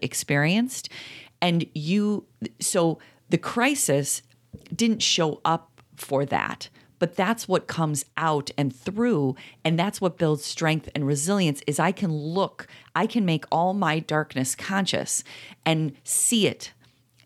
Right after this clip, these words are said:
and hold it and not be afraid of it and have compassion for all these pieces of myself. But until you go through it,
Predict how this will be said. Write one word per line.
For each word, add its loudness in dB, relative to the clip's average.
and 2
hold 0
it -2
and 2
not 2
be 0
afraid 0
of 2
it 0
and 2
have -2
compassion 0
for 0
all 4
these 0
pieces -2
of -2
myself. -2
But 2
until 0
you 0
go 2
through 0
it, -2